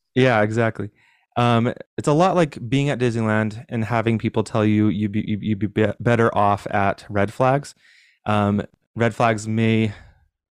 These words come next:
have more roller coasters, but it'll never beat the happiest place on earth. So it was meant to, like, be a little cheeky and, and just kind of shine a light on how I feel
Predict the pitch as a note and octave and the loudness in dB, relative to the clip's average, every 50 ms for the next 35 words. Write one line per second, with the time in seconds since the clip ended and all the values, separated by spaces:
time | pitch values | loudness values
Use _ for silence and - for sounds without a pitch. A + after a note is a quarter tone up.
0 | _ _ _ _ _ _ _ _ - - - A2 G#2+ G#2 G2+ G2 - - A#2 G#2+ | _ _ _ _ _ _ _ _ -14 -6 -2 0 0 0 0 -2 -6 -8 -6 -4
1 | G2+ G2+ G#2+ A2+ A#2+ A#2+ - C3 C3 - - D#3 D#3 D#3+ - _ - - - - | -2 0 2 0 0 0 0 -2 -2 -2 -2 -2 -2 -2 -4 _ -20 -20 -20 -20
2 | - - _ - A2 A#2 A#2 G#2+ A2 A#2 A2+ A2 A2+ A2 A2 A2 G#2 A2 G2+ - | -20 -16 _ -4 0 2 2 4 4 4 4 2 2 2 2 2 2 0 0 0
3 | G#2+ G#2+ A2 G#2 - A2 G#2 G2 - - G2+ G2 - - G2 - - F#2 - - | 0 0 0 0 0 0 -2 -2 -2 -2 -2 -2 -2 -4 -6 -4 -4 -6 -6 -8
4 | - _ _ _ _ _ _ _ _ _ _ - B2 B2 D3+ D#3 C#3 - D3+ C#3 | -10 _ _ _ _ _ _ _ _ _ _ 0 2 2 4 4 2 2 2 4
5 | C3 B2+ B2 - - - _ _ _ - D#3 E3 D#3+ D#3 D3 C#3 B2+ - C3+ B2+ | 4 2 0 -2 -6 -20 _ _ _ 4 4 6 6 6 4 2 0 -2 -4 -4
6 | - - C3 B2+ B2 B2 A#2 A2+ G#2+ D#2+ A2+ G#2+ A#2 A2 - - A#2 A2+ A2 G#2 | -2 0 2 2 2 2 0 0 -2 -4 -4 -4 -6 -6 -4 -2 0 0 0 -2
7 | - _ _ _ _ _ _ _ _ _ _ _ _ _ - - _ - - - | -4 _ _ _ _ _ _ _ _ _ _ _ _ _ -20 -20 _ -10 -4 0
8 | F#3 F#3 F#3 E3+ C#3 C3+ C3+ C3+ - A#2 A#2+ A#2 A2 B2 A#2+ A2+ A2 A2 G#2+ - | 2 2 4 4 4 4 2 2 2 2 0 0 0 0 0 2 2 2 2 2
9 | A2 A2 - - - A2+ A2 G#2+ G#2+ G#2+ G#2 G#2 - | 0 -2 -2 -2 -2 0 0 2 0 0 -2 -4 -8